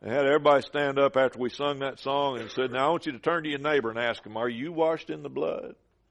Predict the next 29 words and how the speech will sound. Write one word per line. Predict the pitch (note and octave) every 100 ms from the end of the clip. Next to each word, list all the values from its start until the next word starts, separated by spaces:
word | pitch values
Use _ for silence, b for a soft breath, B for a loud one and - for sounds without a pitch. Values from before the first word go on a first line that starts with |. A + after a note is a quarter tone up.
| _ _ _ _ _
Good | - -
night. | D#2+ E2+ G#2+
I | A2
didn't | A2 F2
know |
what | F#2 G#2
that | G#2+ -
meant. | A#2 - - _ _ _ _ _ _ -
I | F#2+
didn't | C3+ F#2+
know | G#2+ A#2
Jesus | F#2+ A2+ D#3+ F2 E2+
to | -
begin | F2+ F#2 C#3+ B2+
with. | F2+ F2+ C#3+ _ _ _ _ _ _ _ _
I | -
knew | C#3 D#3
about | A#2+ D#3+ F#3+ E3
him, | G3+ G#3 _ _
but | A#2+
I | E3+
didn't | E3
have | D#3+ D3+
a |
personal | A#2 E3+ C#3+ C3+
relationship | C3+ G3+ F3 A#2 C3+ B2
with | D#3+
him. |
Don't, | D3+ G#3+